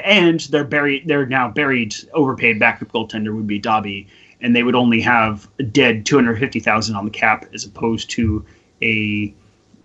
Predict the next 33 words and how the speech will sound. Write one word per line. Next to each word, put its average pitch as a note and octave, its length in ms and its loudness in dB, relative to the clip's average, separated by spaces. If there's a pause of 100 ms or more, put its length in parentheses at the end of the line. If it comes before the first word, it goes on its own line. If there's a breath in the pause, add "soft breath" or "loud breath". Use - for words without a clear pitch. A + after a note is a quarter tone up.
(180)
as, F3 580 4
as D#3+ 260 4
opposed C#3+ 400 0
to C3+ 180 0
a, A2+ 380 -2
oh F3+ 180 8
no, D#3+ 160 6
shit, - 320 -4
I B2 60 -2
got D#3 160 -2
that A#2 120 -4
wrong. C3+ 240 2
His C#3 140 -8
N D#3 120 2
H E3+ 180 6
L F3 160 6
salary B2 340 2
next A#2+ 260 -6
year A#2 120 -6
is A2+ 80 -10
one B2+ 160 -4
point A#2+ 280 -6 (160)
five, G#2+ 280 0
so C3 100 -4
we C3 100 4
actually, C3 280 0
they'd B2 180 0
actually B2+ 220 -2
be B2 60 -4
saving A#2 260 -4
three B2 160 -6
hundred A#2+ 300 -2
thousand. F#2+ 440 -8